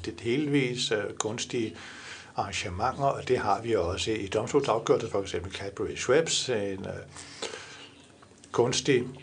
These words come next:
kunstigt arrangement, eller G L O og andre afgørelser, hvor det kan være arrangementer, som vedrører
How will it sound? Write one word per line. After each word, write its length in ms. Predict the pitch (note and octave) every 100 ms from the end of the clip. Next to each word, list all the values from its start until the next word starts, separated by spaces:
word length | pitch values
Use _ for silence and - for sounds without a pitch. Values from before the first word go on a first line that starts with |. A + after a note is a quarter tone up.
| - - -
kunstigt 280 | B2+ D3 A#2
arrangement, 640 | G#2 - G2 B2 D#3+ D#3+
eller 140 | B2+ A#2+
G 260 | A2+ G2
L 40 | F#2+
O 160 | D#3+
og 560 | C3+ - B2+ A2+ G#2+ G#2
andre 160 | C3
afgørelser, 680 | A2 A#2 C3 C3+ G#2+ B2 -
hvor 100 | C3+
det 120 | C#3
kan 140 | C#3 C#3+
være 100 | B2+
arrangementer, 920 | A#2 B2 B2 - A#2 A2+ A2+ C3+ B2
som 480 | - - C3 B2 B2 - - - - - -
vedrører 880 | - A2+ A#2 A#2+ A#2 A2 B2 A#2 A#2